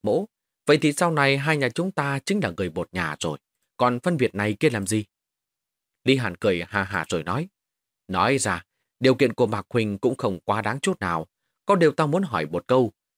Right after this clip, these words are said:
nếu như là ở nơi khác, Mạc Huỳnh có khi nào đồng ý với điều kiện như vậy của Lý Mỗ không? Mạc Dịch suy nghĩ một hồi rồi lắc đầu nói, nếu đổi làm Mạc Mỗ, điều kiện này tại hạ cũng vạn lần không đồng ý đâu.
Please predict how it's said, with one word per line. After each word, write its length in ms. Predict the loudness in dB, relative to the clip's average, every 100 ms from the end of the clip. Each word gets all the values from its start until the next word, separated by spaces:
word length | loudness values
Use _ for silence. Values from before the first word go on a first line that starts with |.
| _
nếu 180 | 2 2
như 260 | 4 2 2
là 80 | 0
ở 160 | 0 -2
nơi 220 | -2 -2
khác, 300 | -2 -4 -6 _ _ _ -2
Mạc 140 | 0 4
Huỳnh 320 | 2 2 0
có 100 | 0
khi 160 | 0
nào 160 | -2 -2
đồng 220 | -4 -4 0
ý 220 | 0 2
với 100 | 2
điều 200 | 2 0
kiện 320 | 0 0 0 -2
như 180 | -4 -2
vậy 200 | -2 -2 -2
của 100 | -4
Lý 160 | 0
Mỗ 220 | 2 0 0
không? 180 | -2 -4 _ _ _ _ _ _ _ _ _ _ _ _ _ -2
Mạc 160 | 2
Dịch 140 | 2 2 0
suy 160 | 0
nghĩ 140 | 0 0
một 240 | 0 -2
hồi 260 | -2 0 0
rồi 120 | -2 -2
lắc 140 | -2
đầu 180 | -6 -4
nói, 260 | -2 -2 -4 _ _ _ _ -2
nếu 120 | 0
đổi 260 | 4 2 2
làm 160 | -4 -4
Mạc 160 | -6 -2
Mỗ, 260 | 0 0 -2 _ _
điều 140 | 2 4
kiện 220 | 4 0
này 220 | 0 -4 -6 _
tại 120 | 0
hạ 140 | 2 0
cũng 220 | -2 0
vạn 220 | 0 0
lần 280 | -4 -8 -8
không 160 | -8 -6
đồng 140 | -6 -2
ý 160 | -2
đâu. 180 | -2